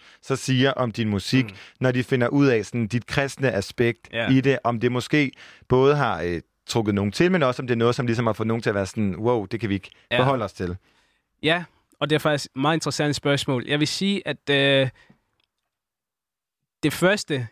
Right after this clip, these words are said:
Speaker 2: jeg møder folk med, med musik, nu er det, jeg er jo ikke, jeg er jo ikke en popstjerne eller sådan, jeg er ikke kendt i Danmark som sådan lige nu.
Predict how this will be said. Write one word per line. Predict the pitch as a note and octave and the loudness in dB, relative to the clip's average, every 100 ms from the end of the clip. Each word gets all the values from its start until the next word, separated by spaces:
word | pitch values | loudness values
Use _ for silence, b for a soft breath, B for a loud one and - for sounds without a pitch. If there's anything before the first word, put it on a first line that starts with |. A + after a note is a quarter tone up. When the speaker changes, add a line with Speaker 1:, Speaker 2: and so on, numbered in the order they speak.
| - | -6
Speaker 2:
jeg | C3+ | -2
møder | C3 C#3+ D3+ | 2 2 2
folk | - C#3+ C3 | 0 -4 -4
med, | B2+ A#2+ | -6 -6
med | B2 C3 | -6 -6
musik, | B2 - C#3+ - B | -4 -4 -6 -10 B
nu | D#3+ | 0
er | D#3+ | 2
det, | D#3 - _ _ _ _ | 0 -4 _ _ _ _
jeg | D3+ D3 | -2 0
er | D3 | 2
jo | |
ikke, | D#3+ - - | 0 -2 -10
jeg | - | -4
er | B2+ | -2
jo | |
ikke | D3+ - | 0 -2
en | B2+ A2 _ - | -4 -4 _ -4
popstjerne | - C3+ - A2 G#2 G#2+ | 0 0 -2 -6 -6 -6
eller | G#2 | -8
sådan, | - | -4
jeg | A#2 | -2
er | |
ikke | B2 - | -2 -2
kendt | D3+ A#2 - | -4 -4 -10
i | - | -8
Danmark | A#2 A#2 A#2 - | -4 -2 -2 -4
som | A2+ | -6
sådan | A#2+ A#2 A#2 | -4 -2 0
lige | A#2+ | 0
nu. | B2+ A#2+ | 2 0